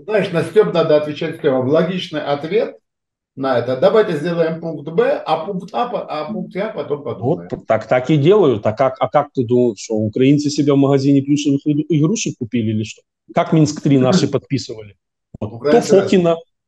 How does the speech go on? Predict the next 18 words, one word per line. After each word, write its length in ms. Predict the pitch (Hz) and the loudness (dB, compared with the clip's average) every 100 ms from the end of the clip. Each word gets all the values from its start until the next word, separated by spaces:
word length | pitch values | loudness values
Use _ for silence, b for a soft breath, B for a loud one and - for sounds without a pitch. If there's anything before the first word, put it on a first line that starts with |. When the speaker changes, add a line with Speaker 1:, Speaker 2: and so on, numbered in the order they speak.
| _ _ _ _ _ | _ _ _ _ _
Speaker 2:
то 120 | - | 0
Фокина, 460 | 233 233 226 208 190 | 2 4 4 4 4
э, 540 | 175 165 160 156 151 147 | 4 6 4 6 4 2
после 260 | 170 - 165 | -2 -2 0
Кравчука 540 | 165 160 156 147 151 | 0 0 -2 4 4
или 140 | 139 139 | 6 4
вместе 300 | 151 147 - | 4 0 -8
с 80 | |
Кравчуком, 500 | - 135 - 143 135 | -6 -6 -6 -2 -2
царство 360 | - 135 - 139 | 2 0 2 0
его 180 | 127 127 | 2 2
небесное, 440 | 131 131 - 127 | 2 0 -2 -4
запустили, 540 | 113 110 127 - 123 117 | -2 -4 -8 -6 -4 -4
что 160 | - | -4
там 320 | 113 127 120 | -2 -2 0
народ 300 | 117 123 127 | 0 0 0
ржал 420 | - 123 120 117 104 | -2 0 2 2 0
просто. 440 | 107 - - 104 | -8 -14 -16 -16